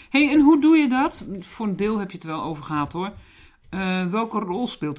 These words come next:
de C P V-code bij het bepalen van, eh, levering, diensten of als zaken bij elkaar horen? Want er zijn natuurlijk heel vaak opdrachten, eh,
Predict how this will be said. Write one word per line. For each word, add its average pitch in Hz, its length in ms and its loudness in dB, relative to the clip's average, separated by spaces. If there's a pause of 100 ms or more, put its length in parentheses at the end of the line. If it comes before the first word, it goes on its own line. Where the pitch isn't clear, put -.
(120)
de 151 120 -2
C 123 40 -6
P 135 100 -12
V-code 127 520 -6
bij 135 120 -8
het 135 100 -10
bepalen 180 640 -2
van, 156 440 -10 (260)
eh, 143 120 -14 (160)
levering, 160 600 -2
diensten 170 480 -6
of 139 140 -16
als 147 160 -14
zaken 156 340 -8
bij 139 120 -6
elkaar 135 420 -8
horen? 107 300 -14 (300)
Want 170 120 -4
er 180 60 -2
zijn 190 120 -4
natuurlijk 185 280 -6
heel 370 80 0
vaak 123 300 -8
opdrachten, 131 640 -10 (1000)
eh, 123 340 -12